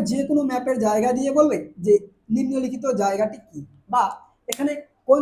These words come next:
জায়গাটিকে চিহ্নিত করা হচ্ছে, বা ভূগোলের ক্ষেত্রে বলতে পারে যে এখানে কোন শিল্পটি রয়েছে, বা এখানে কোন দ্রব্যটি উৎপন্ন হয়, অথবা এখানে কৃষিযুক্ত অঞ্চলের নাম লেখো। তো সেক্ষেত্রে অবশ্যই কিন্তু জিওগ্রাফি বা ইতিহাসের ক্ষেত্রে তুমি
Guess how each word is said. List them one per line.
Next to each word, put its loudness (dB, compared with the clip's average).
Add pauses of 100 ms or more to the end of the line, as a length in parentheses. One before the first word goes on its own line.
(120)
জায়গাটিকে 0
চিহ্নিত -4
করা -4
হচ্ছে, -16
বা 0
ভূগোলের 2
ক্ষেত্রে -2
বলতে 0
পারে -2 (340)
যে -2
এখানে 0 (160)
কোন 0 (120)
শিল্পটি -2
রয়েছে, -12 (260)
বা -2 (100)
এখানে -2 (140)
কোন 6 (100)
দ্রব্যটি 2
উৎপন্ন -6 (100)
হয়, -16 (440)
অথবা 0
এখানে 0 (420)
কৃষিযুক্ত -4 (120)
অঞ্চলের -4
নাম -2
লেখো। -12 (200)
তো -12 (100)
সেক্ষেত্রে -4 (120)
অবশ্যই -6
কিন্তু -4 (120)
জিওগ্রাফি 2 (160)
বা 0 (420)
ইতিহাসের 0
ক্ষেত্রে -2 (320)
তুমি 0